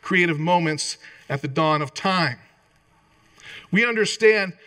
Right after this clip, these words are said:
that creation tells us a lot about who our God is,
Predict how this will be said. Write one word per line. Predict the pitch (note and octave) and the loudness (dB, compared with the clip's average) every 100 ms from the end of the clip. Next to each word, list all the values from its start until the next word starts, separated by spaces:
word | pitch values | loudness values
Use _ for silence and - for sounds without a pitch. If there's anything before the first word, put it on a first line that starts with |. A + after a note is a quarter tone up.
| - | -6
that | D3+ F#3 F#3+ - - - | 2 2 0 -6 -20 -8
creation | - G3 G3+ B3 - G3+ F#3 - _ - | 0 4 6 4 0 -4 -6 -8 _ -4
tells | A3+ A#3 F#3+ | 0 2 2
us | G3 | -2
a | G3 | 0
lot | F#3 G#3 G#3 | 2 4 2
about | E3 F#3 - | 0 -2 -2
who | - A3+ | -4 0
our | G#3 F#3+ | 2 0
God | E3+ F#3 F3+ | 0 0 0
is, | F3 G3+ B3 G3 C#3+ - - | 4 2 4 0 -2 -6 -8